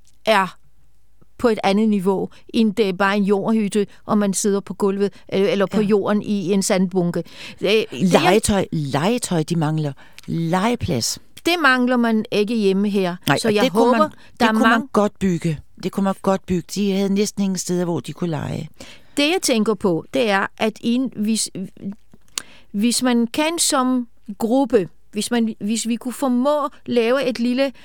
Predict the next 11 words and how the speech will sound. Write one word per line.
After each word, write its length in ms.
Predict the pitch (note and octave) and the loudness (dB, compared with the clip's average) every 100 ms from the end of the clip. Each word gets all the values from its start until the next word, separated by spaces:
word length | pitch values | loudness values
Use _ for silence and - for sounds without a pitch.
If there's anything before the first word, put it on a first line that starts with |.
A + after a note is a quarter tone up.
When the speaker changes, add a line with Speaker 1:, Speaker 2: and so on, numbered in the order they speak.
| - - | -20 -12
Speaker 1:
volontørprojekt 1500 | F#3+ G3 G#3+ G#3 G#3 - C4 - - C#4 A#3+ - G#3 - - - - - - - - | -8 -2 0 0 0 0 -2 -4 -6 -4 -2 2 0 0 -6 -8 -12 -20 -20 -20 -6
med 140 | G#3+ G#3+ | -2 -2
statsstøtte 640 | - A3+ A#3 - A#3+ A#3+ | 0 0 0 -2 -2 0
herhjemmefra, 960 | A3 B3 A#3+ F#3+ F3+ F#3+ - D3 C#3 C#3+ - - - - - - - - - - - | 0 0 2 2 0 -2 -4 -4 -4 -10 -18 -20 -20 -20 -20 -20 -20 -20 -20 -20 -10
hvor 420 | F#3+ G3+ A3+ A3 - | -4 0 0 0 0
en 240 | A3 G#3+ | 0 2
gruppe 480 | G#3+ A#3 B3+ D#4 D4+ - | 2 0 2 0 -2 -4
af 120 | F3 | -6
konstruktører, 920 | - F#3+ - F3+ - D4 C4+ - B3 | -2 -4 -2 -4 0 0 0 -2 -2
håndværkere, 640 | A3+ A3 A#3+ C#4 A#3+ A#3+ G#3+ | -2 0 0 0 -2 -2 -4
arkitekter, 720 | G3+ F#3+ - C4 - B3+ | -4 -4 0 0 -2 -4